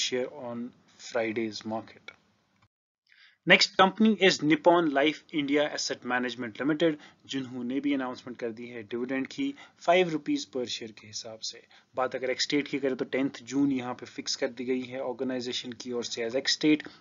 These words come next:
which means नाइन्थ जून तक आप इस कंपनी में फ्रेश बाइंग कर सकते हो, निवेश कर सकते हो, इन्वेस्टमेंट कर सकते हो, अगर आपको ये डिविडेंड अच्छा लग रहा है तो। But remember guys, ninth June is the cut off date।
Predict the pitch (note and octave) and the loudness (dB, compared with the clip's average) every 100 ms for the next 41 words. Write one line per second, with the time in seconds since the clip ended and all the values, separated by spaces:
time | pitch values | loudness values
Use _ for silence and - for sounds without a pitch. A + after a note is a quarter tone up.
0 | - D3+ - F3 F3+ - - - - - | -6 -4 2 4 4 2 -6 -14 -14 2
1 | D#3+ G#3 F3+ C#3 E3 F3 D#3 C#3 B2+ C3 | 6 6 4 2 4 6 6 4 2 -2
2 | - C3 C3 C3 B2+ - C#3+ C3+ C#3 C#3+ | -2 -4 -2 -4 -4 -6 -2 -2 2 2
3 | C#3+ C#3+ C#3+ - - - C#3+ C#3 B2 A#2 | 2 0 -4 -4 -6 -2 0 0 -4 0
4 | C#3+ - D3 - - - D3 C3+ C3 A#2+ | 0 2 0 -2 -6 -2 -2 0 0 0
5 | C3+ D3 D3+ C#3+ C#3 - C#3 - C#3+ B2+ | 0 0 -2 -2 -4 -4 -8 -2 -2 0
6 | C#3+ C#3 - - D3 D3+ D#3 C#3 - C3 | -2 -4 -10 -4 2 4 4 2 0 -2
7 | C3 B2+ A#2+ A#2+ A#2 - A2+ A2 A2+ A#2 | 0 0 0 -2 -4 -6 -6 -6 -6 -4
8 | B2 A#2+ B2+ B2+ - C#3+ D3+ - - C#3 | -2 -4 -4 -8 0 0 0 -6 -6 -4
9 | C3+ C3 C3 B2 A#2 B2 A#2 B2 B2 B2 | -2 0 0 -2 0 -2 -2 -4 -4 -6
10 | - A2+ A#2+ B2 D3+ B2+ A2+ - G2+ A#2+ | -10 -8 -6 -6 -6 -10 -10 -10 -12 -12
11 | - - A#2+ | -12 -12 -12